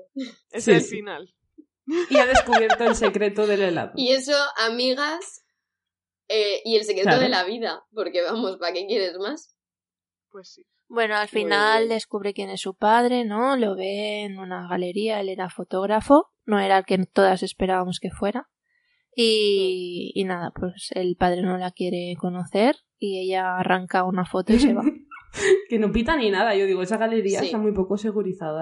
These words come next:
Speaker 2: la verdad.
Speaker 1: Hombre, y la,
Speaker 4: Segurizada.
Speaker 1: y la... y la
Speaker 2: Invento.
Speaker 1: mujer esta que le abre la puerta,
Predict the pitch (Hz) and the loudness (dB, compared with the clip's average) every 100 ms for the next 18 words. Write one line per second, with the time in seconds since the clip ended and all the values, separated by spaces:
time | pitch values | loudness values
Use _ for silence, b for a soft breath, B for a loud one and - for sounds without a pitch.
0 | - 180 107 - - _ _ _ _ _ | -6 -8 -8 -12 -18 _ _ _ _ _
1 | _ _ _ - 240 233 233 226 208 202 | _ _ _ -12 -10 -6 -6 -4 -4 -2
2 | 196 190 175 240 226 202 196 185 - 240 | -2 -4 -2 2 4 4 4 2 2 2
3 | 233 180 180 190 196 202 185 202 - 220 | 2 0 -2 -4 -4 -6 -6 -12 -10 -8
4 | 214 214 202 208 208 202 202 202 208 214 | -6 -2 -2 -4 -4 -4 -6 -10 -12 -10
5 | 196 247 | -10 -10